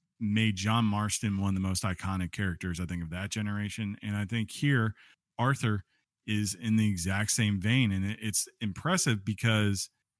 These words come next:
it's a prequel. So there's a bunch of people I already know in here. I know what their outcomes are, right? I know where their stories all end. Uh, <clears throat> but yet it doesn't matter because Red Dead,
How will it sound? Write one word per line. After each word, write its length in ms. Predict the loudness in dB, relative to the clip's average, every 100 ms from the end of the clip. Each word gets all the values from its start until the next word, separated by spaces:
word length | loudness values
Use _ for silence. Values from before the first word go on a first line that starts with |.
| _ -4
it's 160 | -2
a 40 | -2
prequel. 640 | -2 0 2 2 0 0
So 160 | 2
there's 220 | 2 2 2
a 40 |
bunch 340 | 2 2 2 0
of 60 |
people 340 | -2 -2 0 2
I 100 | 2
already 240 | 4 4
know 320 | 4 4 4
in 160 | 2 2
here. 380 | 0 0 -4 -8 _ -2
I 120 | 0
know 200 | 2 2
what 140 | 2
their 140 | 0 0
outcomes 520 | 0 0 -2 -2 -2
are, 260 | -6 -6 -8 -4
right? 220 | -4 -2
I 140 | -2 0
know 180 | 0
where 140 | 2 0
their 160 | -2
stories 380 | -4 -2 -2 0
all 240 | -2 -2 -4
end. 320 | -4 -6 -8 _ _ _ _ _ _ -2
Uh, 380 | 2 2 0 -4 -12 -20 _ -4
<clears throat> 220 | -2 2
but 100 | 4
yet 280 | 4 4 2
it 140 | -2
doesn't 340 | 0 2 4 4
matter 380 | 4 2 -2 -4
because 540 | -8 0 0 0 -6 _ _ _ -4
Red 300 | 2 2 2
Dead, 340 | 2 2 2